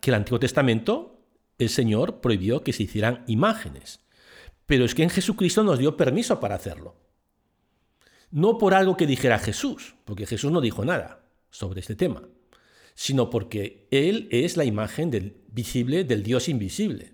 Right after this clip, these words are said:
Entonces, si Dios mismo había tomado la iniciativa de hacerse visible,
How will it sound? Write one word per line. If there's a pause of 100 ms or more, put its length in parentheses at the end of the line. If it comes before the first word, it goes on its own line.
(140)
Entonces,
si
Dios
mismo
había
tomado
la
iniciativa
de
hacerse
visible,